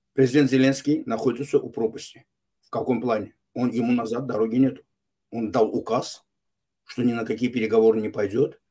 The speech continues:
Он, э, он завысил планку, да, то есть завысил его, э, у пропасти, я имею в виду, то есть Украине некуда отступать. Война идет на территории Украины.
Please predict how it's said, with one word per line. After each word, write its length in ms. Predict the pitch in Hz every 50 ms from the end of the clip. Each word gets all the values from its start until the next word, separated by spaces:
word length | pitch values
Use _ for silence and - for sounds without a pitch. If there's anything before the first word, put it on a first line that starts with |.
| _ _
Он, 160 | 143 117 - -
э, 60 | 123 117 -
он 160 | - 139 131 113
завысил 420 | 107 131 123 151 151 - 143 131
планку, 440 | - 139 135 127 117 113 - - -
да, 280 | - 113 147 - 117 - -
то 60 | 120
есть 120 | 110 101
завысил 300 | 117 120 117 110 - 101 110
его, 520 | 117 120 117 120 113 107 95 - 110 110
э, 220 | 107 - - 101 -
у 80 | - 110
пропасти, 380 | - 135 139 135 131 - - 127
я 100 | 117 117
имею 200 | 123 120 117 113
в 40 | 110
виду, 140 | 131 165
то 120 | - - 117
есть 140 | 113 - -
Украине 580 | - 113 - - 117 113 120 131 151 180 196 - - - - _ _ -
некуда 440 | 135 135 117 - - 110 - 110 -
отступать. 600 | - - - - 151 - 202 190 - - - _ _ _ _
Война 360 | 127 117 104 101 104 107 113
идет 220 | 127 131 165 160 -
на 100 | 123 -
территории 420 | - 107 95 87 - 101 - 98
Украины. 500 | 98 98 - 147 170 208 185 135 - _